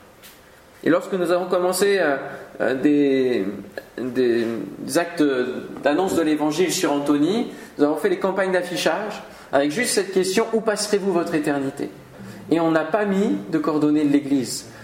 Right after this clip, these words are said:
tout simplement parce qu'on s'est dit, « Il faut qu'on, on laboure le terrain avec l'aide de l'Esprit, qu'on lance les gens dans une quête spirituelle, qu'on les confronte à l'éternité. »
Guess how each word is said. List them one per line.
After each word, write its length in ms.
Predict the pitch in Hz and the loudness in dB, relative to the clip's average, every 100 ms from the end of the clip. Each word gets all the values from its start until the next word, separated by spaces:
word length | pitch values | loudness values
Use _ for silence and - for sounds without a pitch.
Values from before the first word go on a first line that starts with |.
| - | -2
tout 100 | 208 | 0
simplement 420 | 214 190 190 214 | 2 0 0 0
parce 160 | 196 - | -2 -2
qu'on 120 | 165 | -4
s'est 180 | 165 151 | 0 0
dit, « 240 | 165 196 | 0 0
Il 80 | 170 | -2
faut 140 | 156 190 | -2 0
qu'on, 260 | 170 147 - | 0 0 -2
on 120 | 143 143 | -2 0
laboure 340 | 147 147 175 | 0 0 0
le 140 | 160 | 0
terrain 320 | 147 139 127 127 - | 0 0 -2 -6 -2
avec 280 | 131 135 143 | 0 0 0
l'aide 260 | 139 147 143 | 2 2 0
de 80 | |
l'Esprit, 460 | 135 131 - - 127 - - - - - | -2 -2 -6 -8 -8 -8 -18 -20 -16 -2
qu'on 140 | 156 | 0
lance 400 | 160 214 247 - | 2 0 -4 -2
les 160 | 190 185 | 0 2
gens 220 | 190 208 | 0 0
dans 100 | 170 | -2
une 220 | 165 165 | 0 0
quête 180 | 202 - | 0 -2
spirituelle, 600 | - 185 185 180 180 147 | -2 0 0 0 0 2
qu'on 100 | 180 | 0
les 100 | 196 | 0
confronte 640 | 226 226 - 196 - - - - - - - | 0 -2 -2 -2 -2 -8 -10 -16 -20 -16 0
à 80 | 147 | 0
l'éternité. » 720 | 165 175 180 170 165 170 | 2 0 0 0 0 0